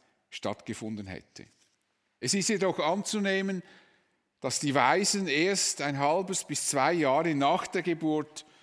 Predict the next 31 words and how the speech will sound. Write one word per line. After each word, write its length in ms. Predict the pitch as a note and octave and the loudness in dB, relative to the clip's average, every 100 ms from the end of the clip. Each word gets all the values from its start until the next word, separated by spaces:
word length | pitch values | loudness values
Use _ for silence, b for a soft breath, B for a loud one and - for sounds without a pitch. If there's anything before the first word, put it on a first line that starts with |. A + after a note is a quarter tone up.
| b b b b | b b b b
von 220 | - B2+ | -4 0
Jesus 640 | C3 C#3 C#3+ C3+ - - _ _ _ _ | 2 0 -2 -4 -6 -10 _ _ _ _
nach 160 | A#2 - | -8 -6
Bethlehem 600 | - C#3 D3 D3 D3 C#3+ | -2 -2 -2 -2 -2 -4
kamen. 300 | - B2+ C3+ | -4 -2 -2
Das 200 | C3 - | -6 -4
wird 200 | B2 B2+ | -4 -2
auch 140 | A#2 | -2
ein 140 | A2+ A2 | -2 -4
Grund 320 | A#2+ D3 F3+ | -2 -4 -4
sein, 280 | F#3+ E3+ D#3+ | -2 -2 -2
weshalb 460 | B2+ C3 A#2+ A#2 | -4 -2 -2 -2
wir 260 | A#2+ A#2 G#2+ B B B B | -2 -2 -4 B B B B
diesen 240 | B2+ A2 A2+ | -6 -4 -2
Dreikönigstag 1080 | A2 A2 G#2+ C#3+ C3 E3+ - - C#3+ C#3 C3+ | 2 0 0 -2 0 -2 -4 -2 0 0 0
nicht 260 | B2+ - | -2 -2
an 180 | A2+ A2+ | -4 -2
Weihnachten 640 | G2 G#2 D3+ D#3 D3 - D3 | 0 0 0 -4 -6 -10 -8
feiern, 380 | B2+ C#3 C#3 | -4 -4 -4
sondern 540 | C3 A2+ A#2 B2 A#2+ A#2+ b b | -6 -6 -6 -6 -8 -10 b b
im 180 | A#2 B2 | -4 -2
neuen 400 | A#2 B2+ D3+ C#3+ | 0 2 2 0
Jahr, 320 | B2 D#2+ D2 - _ _ _ _ _ _ - | -2 -4 -10 -18 _ _ _ _ _ _ -4
weil 200 | A#2 C3 | -2 -2
das 140 | C3+ | -2
ein 220 | B2+ - | -4 -2
anderer 560 | A#2+ D3 E3 E3 D#3 D3+ b b b b b _ _ _ _ _ _ | 0 0 0 -2 -2 -6 b b b b b _ _ _ _ _ _
Zeitpunkt 920 | - - G2+ C3 - - C3 C3+ - B2 | -8 -4 -4 -4 -8 -8 -8 -8 -10 -4
war, 180 | A2 G#2 | -2 -2
eine 280 | G2+ - | -6 -6
andere 580 | F#2+ A2 C3 A#2+ A#2 A2+ | -6 -4 -6 -6 -6 -6